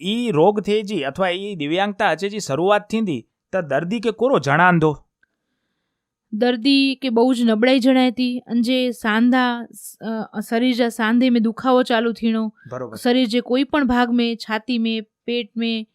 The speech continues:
Speaker 2: અ, અન્ય કોઈ પણ ભાગ મેં અનકે દુખાવો શરૂ થઈ વને,
Speaker 1: ઓહો.
Speaker 2: શરીર મેં સોજા આચણા,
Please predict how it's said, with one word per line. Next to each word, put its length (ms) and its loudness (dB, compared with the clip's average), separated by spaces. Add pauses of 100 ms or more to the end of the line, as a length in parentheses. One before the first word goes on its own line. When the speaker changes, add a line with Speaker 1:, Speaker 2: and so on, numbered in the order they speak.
(560)
Speaker 2:
અ, 280 -4
અન્ય 260 2
કોઈ 180 0
પણ 180 -2
ભાગ 260 -2
મેં 220 0
અનકે 140 -2
દુખાવો 440 2
શરૂ 260 0
થઈ 220 0
વને, 340 -2 (220)
Speaker 1:
ઓહો. 120 -12
Speaker 2:
શરીર 280 4
મેં 140 4
સોજા 400 6
આચણા, 500 0